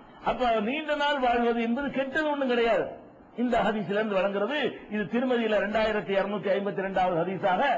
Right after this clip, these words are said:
பதிவு செய்யப்பட்டிருக்கிறது. இது ஆதாரபூர்வமான ஹதீஸ் தான். அதே திருமதியிலேயே நபிகள் நாயகம் ஸல்லல்லாஹு அலைஹி வஸல்லம் சொன்னதாக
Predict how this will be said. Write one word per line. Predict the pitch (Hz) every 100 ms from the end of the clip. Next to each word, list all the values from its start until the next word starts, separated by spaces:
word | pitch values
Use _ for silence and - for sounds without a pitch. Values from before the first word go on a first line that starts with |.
| - - -
பதிவு | 190 220 220
செய்யப்பட்டிருக்கிறது. | 196 196 185 175 170 220 262
இது | 233
ஆதாரபூர்வமான | 240 247 233 214 220 214
ஹதீஸ் | 180 180 170
தான். | 165 - - - - -
அதே | - 233 302
திருமதியிலேயே | 240 240 233 214 214 208 208
நபிகள் | 185 196 220
நாயகம் | 208 196 202 185
ஸல்லல்லாஹு | 175 196 196
அலைஹி | 175
வஸல்லம் | - 175
சொன்னதாக | 147 180 185 190 190 180